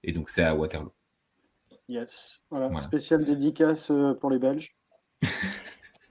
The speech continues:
Speaker 2: Euh,
Speaker 1: Donc,
Speaker 2: Laura,
Speaker 1: ouais, la, le,
Speaker 2: cheminement,
Speaker 1: la première
Speaker 2: ouais.
Speaker 1: clé, c'était vraiment la recherche inversée, euh, sur l'image.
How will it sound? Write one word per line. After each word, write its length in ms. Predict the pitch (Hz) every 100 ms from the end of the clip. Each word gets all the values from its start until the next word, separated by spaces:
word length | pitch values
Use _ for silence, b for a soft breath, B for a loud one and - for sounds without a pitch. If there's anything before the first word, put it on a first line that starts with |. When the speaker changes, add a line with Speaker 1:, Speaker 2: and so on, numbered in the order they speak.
| 480 - - - 523 - - - - - - 208 - 185 - - 196 - - - - _ B B B B B B B B -
Speaker 2:
Euh, 260 | 156 151 151 160 185 -
Speaker 1:
Donc, 120 | 104
Speaker 2:
Laura, 240 | 170 95
Speaker 1:
ouais, 40 | 95
la, 140 | 104
le, 160 | 110 104
Speaker 2:
cheminement, 320 | 170 165 101
Speaker 1:
la 20 |
première 360 | - 143 135 131
Speaker 2:
ouais. 60 |
Speaker 1:
clé, 180 | - 151
c'était 240 | 143 120 104
vraiment 300 | 101 107 107
la 80 |
recherche 340 | 98 95 95 -
inversée, 440 | 92 87 - 92
euh, 260 | 82 78 78
sur 200 | - 85
l'image. 380 | 85 78 -